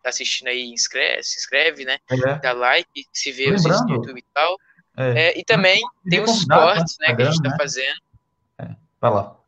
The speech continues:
Speaker 2: Eu vou tá te cortando toda
Speaker 1: É,
Speaker 2: hora.
Speaker 1: tem uns cortes, tipo, que a gente tá fazendo, é, que são as partes mais, tipo assim, que chamam, são mais, assim, é, chamam mais atenção, assim, da conversa e tal, aí, se vocês quiserem dar uma olhada lá. E é isso, meio que acompanha todo mundo aí, vai lá no canal do Marcelo,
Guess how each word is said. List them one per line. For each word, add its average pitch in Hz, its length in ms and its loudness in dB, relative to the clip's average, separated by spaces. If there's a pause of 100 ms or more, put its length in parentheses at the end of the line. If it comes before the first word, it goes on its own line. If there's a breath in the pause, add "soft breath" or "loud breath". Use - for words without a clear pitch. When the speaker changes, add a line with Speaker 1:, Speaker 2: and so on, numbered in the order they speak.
(180)
Speaker 2:
Eu 127 80 -8
vou 143 140 -2
tá 151 80 -4
te - 100 -8
cortando 123 300 -4
toda 185 120 0
Speaker 1:
É, 147 60 2
Speaker 2:
hora. 110 140 2
Speaker 1:
tem 175 160 -2
uns 170 100 -6
cortes, 143 720 0
tipo, 156 460 -4
que - 80 -6
a 131 40 -2
gente 135 140 -2
tá 147 100 -2
fazendo, 175 520 0 (440 loud breath)
é, 160 280 2
que 151 140 -14
são 156 180 -6
as 151 120 -6
partes 147 300 -2
mais, 143 200 -4
tipo - 140 -2
assim, 143 240 -4 (560 loud breath)
que 208 180 -2
chamam, 196 300 0 (120)
são 220 160 -4
mais, 226 220 -2
assim, 175 260 -4 (840)
é, 151 200 0
chamam 185 240 0
mais 190 140 0
atenção, 175 300 -4
assim, - 160 -10
da 135 80 -8
conversa 143 540 -6
e - 40 -20
tal, - 260 -6
aí, 131 140 -8
se - 80 -8
vocês - 120 -6
quiserem 117 340 -10
dar 113 80 -16
uma 117 80 -16
olhada 117 300 -10
lá. 135 200 -6 (600 loud breath)
E 196 300 -4
é 233 120 2
isso, 165 300 -2
meio 139 180 -2
que 135 400 -4
acompanha 139 420 -6
todo 139 200 -14
mundo 135 220 -10
aí, 147 380 -4
vai 135 120 -2
lá 135 100 0
no 131 140 -12
canal 123 240 -8
do 120 80 -16
Marcelo, 139 680 -6